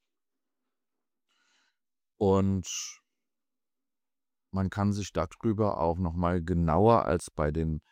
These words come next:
Live-Funktionen, die ich vorhin beschrieben habe, wenn man jetzt noch einen kleinen Sehrest hat und sieht, wo,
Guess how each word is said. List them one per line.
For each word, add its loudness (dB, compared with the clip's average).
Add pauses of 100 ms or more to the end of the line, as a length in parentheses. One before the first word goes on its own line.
(120)
Live-Funktionen, -2
die -4
ich -10
vorhin -6
beschrieben -4
habe, -2 (640)
wenn -10
man -2
jetzt -10
noch -10
einen -10
kleinen -4
Sehrest -2
hat -8
und -6
sieht, -8
wo, -4